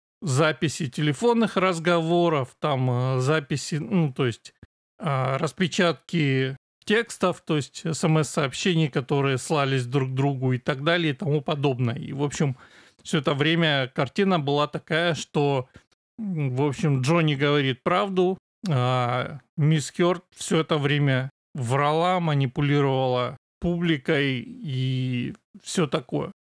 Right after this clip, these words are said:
Сегодня первый день, когда она, значит, на подиуме, рассказывает свою историю. И, в общем, сегодня это выглядело довольно жалко, потому что она явно пыталась давить на жалость.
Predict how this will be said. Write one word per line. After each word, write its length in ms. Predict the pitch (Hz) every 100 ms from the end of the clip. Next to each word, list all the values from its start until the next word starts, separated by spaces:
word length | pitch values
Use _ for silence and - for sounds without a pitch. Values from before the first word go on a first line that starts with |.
| _
Сегодня 680 | - 190 151 202 196 190 170
первый 400 | 165 165 151 156
день, 300 | 147 180 180
когда 680 | 147 131 139 156 160 147
она, 380 | 131 147 156 147
значит, 580 | 123 127 120 - 131 - - _ -
на 180 | 143
подиуме, 800 | 131 175 180 185 170 156 147 147 131 _ _
рассказывает 760 | 156 139 135 170 143 135 127
свою 300 | - 147 160
историю. 680 | 170 - 175 156 160 139 135 131 _ _
И, 240 | 170 143
в 100 | 135
общем, 560 | 135 120 160 135 123 120 - _
сегодня 480 | - - 151 139 139
это 180 | 135 156
выглядело 760 | 135 143 139 135 131 123 120 123
довольно 500 | 127 135 139 127 123
жалко, 380 | 156 175 -
потому 340 | 156 - 139 135
что 220 | - 151
она 220 | 143 131 131 _ _ _
явно 480 | 135 127 143 131 120
пыталась 500 | 127 - 123 123 117
давить 360 | 143 127 117
на 180 | - 135
жалость. 540 | 127 170 190 202 -